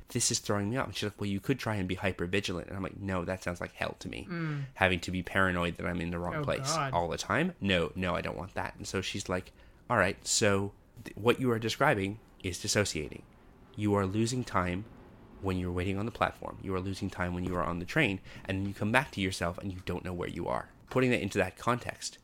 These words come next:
Speaker 1: and saying that it was a trigger from stress one time I did it, and I realized that I had done it.
Speaker 2: Mm-hmm.
Speaker 1: And I quickly said, "What's happened this week?" "Oh, I had a really stressful meeting at work, and I had to do performance management with someone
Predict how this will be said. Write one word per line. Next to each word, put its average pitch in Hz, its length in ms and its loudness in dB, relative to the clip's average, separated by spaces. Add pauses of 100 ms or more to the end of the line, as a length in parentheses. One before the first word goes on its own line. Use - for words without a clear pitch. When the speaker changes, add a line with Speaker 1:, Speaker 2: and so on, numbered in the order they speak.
(160)
Speaker 1:
and 90 160 -2
saying 98 240 2
that 98 180 -2
it 98 40 -2
was 98 120 -2
a 92 120 -4
trigger 98 340 0
from 87 240 -6
stress - 480 0 (180)
one 123 200 4
time 123 260 2
I 104 80 2
did 90 200 -2
it, 82 240 -8
and 95 100 -2
I 92 40 4
realized 107 500 4
that 98 120 0
I 92 80 -2
had 90 140 -6
done 90 160 -6
it. - 320 -18
Speaker 2:
Mm-hmm. 147 280 -2 (360)
Speaker 1:
And 95 100 0
I 87 80 6
quickly 113 400 0
said, 87 300 2 (160)
"What's 110 220 2
happened 85 280 0
this - 160 -6
week?" - 240 -12 (220)
"Oh, 117 200 4
I 85 60 4
had 107 200 0
a 104 40 2
really 104 320 2
stressful 92 600 2
meeting 90 260 -2
at - 140 -6
work, - 320 -4 (220)
and 95 140 -2
I 87 80 4
had 92 240 0
to 90 200 -2 (100)
do 98 120 -2
performance 95 460 -6
management 87 360 -4
with - 80 -10
someone 87 360 -4